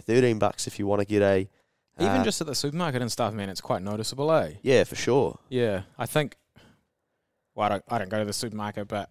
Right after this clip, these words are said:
Speaker 2: you know, the, what I hear about is pretty, pretty intense, eh? Especially the, like, when I do a, <laughs> a mortgage and I do assets, liabilities and expenses and all that, like, the standard expenses,
Speaker 1: Massive.
Speaker 2: fucking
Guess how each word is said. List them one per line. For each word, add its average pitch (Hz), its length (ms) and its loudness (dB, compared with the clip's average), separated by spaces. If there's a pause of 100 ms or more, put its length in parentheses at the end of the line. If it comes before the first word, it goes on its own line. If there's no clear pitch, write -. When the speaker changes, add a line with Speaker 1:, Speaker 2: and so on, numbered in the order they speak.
(220)
Speaker 2:
you 127 100 -16
know, 95 180 -8 (680)
the, 107 260 -4 (280)
what 131 160 -2
I 101 40 2
hear 123 280 2
about 104 360 0
is 104 160 -4
pretty, 101 500 -4 (640)
pretty 127 240 -2
intense, 107 460 -6
eh? 95 220 0 (140)
Especially 196 500 -2 (1500)
the, 135 140 -2 (420)
like, 139 180 2
when 143 140 0
I 151 120 4
do 151 200 6
a, 131 140 6 (240)
<laughs> 107 220 -16
a 143 80 -2
mortgage 123 520 0
and 120 160 -2
I 117 80 2
do 110 300 2
assets, 120 340 -2
liabilities 110 540 0
and 107 80 -6
expenses 120 500 -6
and 113 80 -6
all 95 160 -6
that, 90 260 -4 (640)
like, 113 160 -4
the 131 100 0
standard 165 380 2
expenses, - 800 -4 (680)
Speaker 1:
Massive. 98 140 0
Speaker 2:
fucking 104 320 -2